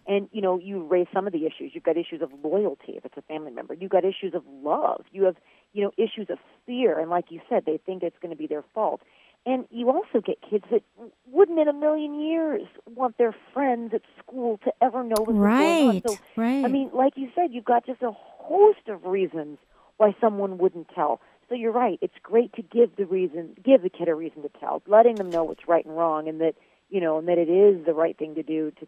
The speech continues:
Speaker 1: tell. And, you know, the, the sad thing is many of our cases, the parents have told the kids about this, and it,
Speaker 2: Right.
Speaker 1: it's, the kids still don't tell. You get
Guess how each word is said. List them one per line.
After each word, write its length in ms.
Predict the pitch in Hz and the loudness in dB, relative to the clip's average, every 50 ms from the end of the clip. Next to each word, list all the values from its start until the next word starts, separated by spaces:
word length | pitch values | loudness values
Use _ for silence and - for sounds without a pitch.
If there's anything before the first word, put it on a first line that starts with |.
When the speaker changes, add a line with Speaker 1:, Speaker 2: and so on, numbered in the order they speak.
| _ - | _ -8
Speaker 1:
tell. 220 | 156 143 139 143 | -6 -4 -4 -2
And, 120 | 151 156 - _ _ - - - _ _ _ - | -4 -6 -8 _ _ -20 -20 -20 _ _ _ -6
you 120 | 233 240 | -2 0
know, 100 | 240 226 | 2 2
the, 160 | 190 190 165 - | 2 2 0 0
the 120 | 180 165 - - | -4 -8 -4 0
sad 260 | 262 247 240 226 190 - | 2 2 2 2 0 0
thing 260 | 190 175 175 170 160 | 0 0 0 0 -4
is 120 | 156 151 _ _ _ _ _ _ - - | -4 -6 _ _ _ _ _ _ -20 -20
many 460 | 202 196 196 208 214 220 233 240 233 | -12 -6 -2 0 0 0 0 -2 -2
of 200 | - 170 165 151 135 _ - - | 0 0 -2 -2 -6 _ -6 -4
our 140 | 160 160 - | -2 -2 -4
cases, 560 | _ - 185 175 180 - - - 151 151 139 _ _ - | _ -8 -6 -6 -6 -6 -8 -10 -10 -10 -12 _ _ -18
the 60 | - | -18
parents 340 | - - 175 185 180 180 _ _ _ _ _ _ _ - | -16 -12 -8 -8 -8 -8 _ _ _ _ _ _ _ -8
have 220 | - 240 247 233 - _ _ - | -2 0 0 0 0 _ _ -12
told 300 | - 147 147 - - - _ _ _ _ _ _ _ _ _ - | -10 -10 -8 -10 -12 -16 _ _ _ _ _ _ _ _ _ -16
the 60 | 160 | -16
kids 340 | - - - 160 - - - _ - | -14 -10 -8 -8 -8 -8 -10 _ -10
about 320 | - 143 156 147 147 - - | -8 -6 -4 -4 -4 -6 -8
this, 180 | - - - _ - | -10 -12 -10 _ -4
and 180 | 202 185 185 180 | 0 2 2 2
it, 40 | 180 | 2
Speaker 2:
Right. 200 | 175 170 170 175 | 2 0 0 -2
Speaker 1:
it's, 120 | 190 - 190 - _ _ _ - | -4 -4 -6 -12 _ _ _ -12
the 80 | - 180 | -12 -12
kids 240 | - - 196 196 _ - 190 | -10 -8 -10 -10 _ -10 -8
still 180 | - 214 208 190 | -2 -2 -2 -2
don't 220 | 160 151 147 - - | -2 -6 -10 -8 -8
tell. 140 | 147 147 151 | -6 -6 -4
You 140 | 170 202 | -4 0
get 180 | 190 220 202 | 4 4 4